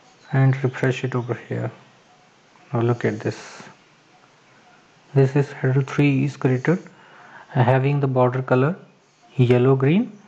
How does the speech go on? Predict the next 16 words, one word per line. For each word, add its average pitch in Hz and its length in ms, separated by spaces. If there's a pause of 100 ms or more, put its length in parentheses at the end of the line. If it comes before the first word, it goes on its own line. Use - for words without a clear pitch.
(120)
Now 208 320
look 240 220
at 220 160
difference 170 420
over 151 160
there. 151 160
This 147 280
is 226 140
background 160 560
color, 151 240
we 143 140
have 147 180
set 135 200
yellow 127 340
over 123 240
here, 170 300